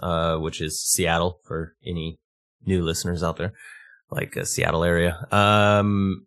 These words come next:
where I come from, it's really pretty fairly similar to Finland in a lot of ways, but there are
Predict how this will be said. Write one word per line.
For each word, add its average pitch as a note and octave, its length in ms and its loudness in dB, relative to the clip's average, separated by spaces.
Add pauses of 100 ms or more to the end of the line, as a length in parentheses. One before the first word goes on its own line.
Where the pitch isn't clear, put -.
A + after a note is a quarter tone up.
where C#3 320 6
I C3 160 8
come A#2+ 300 2
from, A2 240 4
it's - 440 0 (360)
really E3+ 580 2 (680)
pretty G3 280 4
fairly C#3+ 360 6
similar B2+ 680 4
to C3 120 -2
Finland C#3+ 460 2
in F#2+ 140 2
a F#2 60 4
lot F#2+ 220 6
of G#2 80 0
ways, A#2+ 380 4 (400)
but G#2 140 2
there C#3 200 10
are C3 400 8